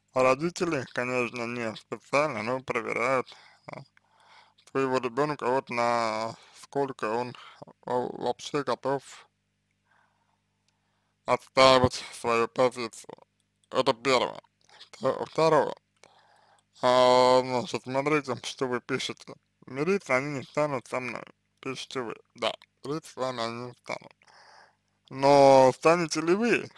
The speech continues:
с ними, ми-, с ними, с ними мириться? Захотите ли вы с ними мириться? Вот в чём важный, на мой взгляд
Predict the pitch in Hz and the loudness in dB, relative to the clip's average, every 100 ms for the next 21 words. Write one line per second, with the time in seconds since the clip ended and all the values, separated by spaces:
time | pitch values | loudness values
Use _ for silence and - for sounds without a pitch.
0 | - - - 135 120 117 127 120 - 127 | -20 -20 -12 -10 -10 -10 -12 -14 -12 -12
1 | 120 120 95 - - 139 131 120 123 120 | -10 -14 -16 -20 -14 -12 -10 -8 -8 -8
2 | 127 131 127 - - _ _ _ _ - | -6 -4 -4 -6 -20 _ _ _ _ -12
3 | 120 123 120 123 123 127 131 165 247 240 | -6 -2 -2 -2 -10 -10 -8 -8 -6 -8
4 | - _ _ - 123 117 113 113 110 113 | -8 _ _ -14 -10 -8 -8 -8 -10 -12
5 | - 120 - - - - _ - 175 175 | -16 -20 -20 -20 -20 -20 _ -4 -2 -2
6 | - - - - 127 120 113 - 117 127 | -10 -20 -14 -4 -4 -4 -10 -8 2 4
7 | 127 147 156 143 - 117 113 127 135 123 | 4 2 -6 -6 -2 -2 0 -2 -2 -6
8 | - 113 113 117 - | -10 -4 -2 -2 -4